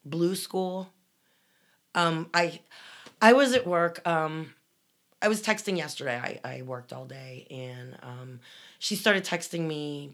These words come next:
before, well, she texted me the other day anyway, and I wasn't able to get back to her till before work yesterday, and I'm allowed the liberties every once in a while to text back and forth with people. So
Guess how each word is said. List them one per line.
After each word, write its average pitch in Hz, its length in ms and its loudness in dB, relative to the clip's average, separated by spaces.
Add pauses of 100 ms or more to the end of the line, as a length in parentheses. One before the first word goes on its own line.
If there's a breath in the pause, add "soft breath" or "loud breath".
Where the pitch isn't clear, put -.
before, 156 680 -2
well, 180 160 -2
she 196 140 -4
texted 277 240 2
me 190 140 -2
the 160 80 -2
other 147 100 -8
day 107 300 -8 (100)
anyway, 127 380 -6 (500 loud breath)
and 185 160 4
I 175 60 4
wasn't 175 260 2
able 156 140 -2
to 143 80 -8
get 151 100 -8
back 143 220 -2
to 143 80 -10
her 135 100 -6
till 135 340 -8
before 139 360 -8
work 170 280 -2
yesterday, 165 460 -6
and 190 100 -8
I'm 196 520 -6
allowed 143 320 -4
the 143 100 -8
liberties 139 380 -8
every 135 140 -12
once 135 260 -14
in 135 80 -12
a - 20 -10
while 127 180 -12
to 127 60 -16
text 123 260 -16
back 123 200 -10
and - 80 -18
forth - 220 -16
with - 100 -20
people. - 380 -14
So 131 560 -6